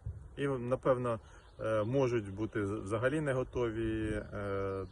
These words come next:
дати на, на це добро, але це треба робити. І от ситуація, е, з Легіоном Вільна Росія, вона якраз і показує, як ми можемо зачистити цю, е, сіру зону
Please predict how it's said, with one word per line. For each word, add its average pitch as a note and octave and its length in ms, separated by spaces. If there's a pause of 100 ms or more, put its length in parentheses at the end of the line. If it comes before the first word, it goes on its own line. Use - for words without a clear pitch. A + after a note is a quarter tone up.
(100)
дати A#2 300
на, G#2 240
на G#2 200
це G#2 160
добро, F#2 480
але A#2+ 320
це B2 200
треба G#2+ 320
робити. F2 460 (100)
І G2 40
от G#2 200 (480)
ситуація, A2+ 1120 (360)
е, G2 500 (380)
з G#2 440 (180)
Легіоном G2+ 800 (420)
Вільна G#2 360
Росія, C#3 560
вона G#2+ 240
якраз A2 500
і A2 400 (280)
показує, A#2 440
як B2 300
ми A#2 140
можемо A2 680 (260)
зачистити G#2+ 1000 (200)
цю, G2+ 300 (280)
е, F2+ 40
сіру G2+ 380
зону C#3 520